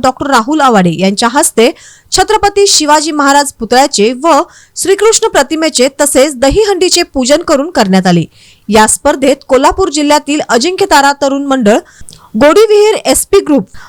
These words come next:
व हनुमान तालीम मंडळ हे संघ सहभागी झाले होते. सुरुवातीला सहभागी गोविंदा पथकांनी पाच थर रचत सलामी दिली. त्यानंतर चिठ्ठीद्वारे क्रमांक निश्चित करत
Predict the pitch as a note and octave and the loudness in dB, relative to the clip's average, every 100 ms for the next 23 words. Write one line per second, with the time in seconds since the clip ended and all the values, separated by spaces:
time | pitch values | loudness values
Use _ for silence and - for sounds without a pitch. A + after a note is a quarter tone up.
0 | - C#4+ D#4 F4 D#4+ D4+ G4 G4+ F#4+ C4+ | -4 2 4 2 0 0 0 0 0 0
1 | D#4 D4+ B3+ G#3+ F3+ G3+ C4 - D4+ F#4 | -2 -2 0 0 0 0 0 0 -2 0
2 | G4+ D4+ B3 C#4 D#4 D#4+ B3 G#3 G3+ F3+ | 0 0 2 2 2 0 2 2 0 -2
3 | - _ _ _ - - G#3+ B3 B3+ A#3 | -6 _ _ _ -8 -2 2 2 2 0
4 | B3 - B3 A#3 D#4 E4+ D4 B3 C4+ C#4 | 0 0 -2 0 0 0 -2 -2 -2 -2
5 | C#4+ C4 - F#4 D#4+ C4 - - E4+ G4+ | -2 -2 -2 -2 -2 -4 -4 0 0 0
6 | - E4+ D#4 D4 - G3+ - - D4 D4 | -4 -2 0 0 0 -2 -2 -4 0 0
7 | D4 A#3+ F#3+ D#3 - _ - - _ D4+ | 0 -2 -2 -4 -8 _ -20 -20 _ 2
8 | E4+ G4+ C#4 D#4 - B3 - C#4 C#4+ G#3 | 2 2 0 0 -2 -4 -2 0 2 2
9 | E3+ - _ - E4 F4 A4 A4+ F4 D4 | 0 -6 _ -4 0 0 0 -2 -2 -2
10 | - E4+ F#4 C4 | -4 -2 0 0